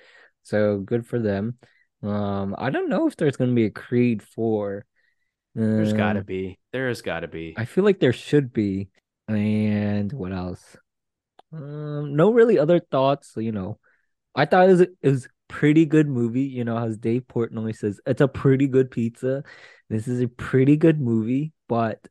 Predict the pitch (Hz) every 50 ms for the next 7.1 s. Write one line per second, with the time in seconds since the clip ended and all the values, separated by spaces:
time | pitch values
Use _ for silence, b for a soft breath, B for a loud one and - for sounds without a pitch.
0 | _ _ _ - 120 117 117 107 107 117 123 117 127 131 139 - 123 113 120 117
1 | 113 110 107 117 - - 123 110 104 107 107 107 110 107 104 104 104 101 107 117
2 | 120 127 110 104 98 104 113 123 139 147 b b b b b b b b b b
3 | b _ - - 117 113 110 107 104 107 107 104 - _ - 113 113 110 - 127
4 | 135 147 160 170 - - 117 98 92 92 104 - _ _ _ _ _ _ _ _
5 | _ _ _ _ _ _ _ _ _ _ _ _ _ _ _ - - _ - _
6 | _ _ - 466 - - 480 - - 523 - _ 539 - - - 311 151 160 -
7 | - 302